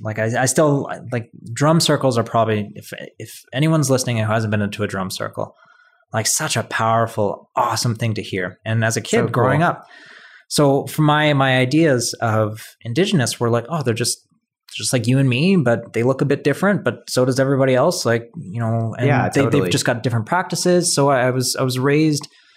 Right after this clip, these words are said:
Speaker 1: in a very, like, educated and, and healthy environment. When I was eighteen and nineteen, I lived in India for a bit. And same thing too. It was that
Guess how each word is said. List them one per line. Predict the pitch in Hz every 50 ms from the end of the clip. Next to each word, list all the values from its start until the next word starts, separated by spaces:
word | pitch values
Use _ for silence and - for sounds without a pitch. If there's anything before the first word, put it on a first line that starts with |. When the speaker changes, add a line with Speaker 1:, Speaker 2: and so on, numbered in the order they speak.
| _ _ _ _ _
Speaker 1:
in | - 123 123
a | 117
very, | 110 117 123 123 127 127 123 123 123 120 117 113 -
like, | 117 113 107 110 - _ _ _ - - -
educated | 120 123 127 127 127 - 120 120 120 120 117 113
and, | 113 - - 104 101 101 101 98 98 95 - - - _ _ _ _ _
and | - 104 101 98 98 - - - - _ 113
healthy | 117 113 - 135 127 123 - 127 117
environment. | 113 107 113 120 135 139 127 113 107 98 - - _ _ _ _ _ _ _ _ _ _ _ _ _ _ _ _ _ _ _
When | - 117 117
I | 113
was | 110 104 107
eighteen | 107 127 127 - - 123 113
and | 113 110 107
nineteen, | 104 104 117 143 - - 110 101 101
I | 101
lived | 98 101 104 98 -
in | 95 95
India | 98 107 127 123 104
for | 92 - - 101
a | 95
bit. | 85 92 92 - - - _ _ _ _ _
And | 110 104 104 104 104 104 104 101 98
same | - - - 156 139
thing | - 135 120
too. | - 196 202 131
It | 120
was | 110 107 -
that | 120 113 113 117